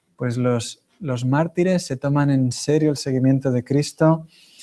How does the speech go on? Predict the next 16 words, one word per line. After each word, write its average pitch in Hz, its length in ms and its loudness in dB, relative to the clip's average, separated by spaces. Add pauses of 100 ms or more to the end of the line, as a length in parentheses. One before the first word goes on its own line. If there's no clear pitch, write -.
(300)
Da 123 180 2
igual 139 380 4
todo, 120 380 0
¿no? 139 240 -6
"Aunque 127 260 -8
sea 143 220 -4
un 156 100 0
del 135 180 0
mundo, 160 520 2
yo 139 180 -4
y 143 80 0
mi 135 160 0
casa 156 460 -2
serviremos 135 640 -4
al 120 100 -6
Señor". 127 440 -10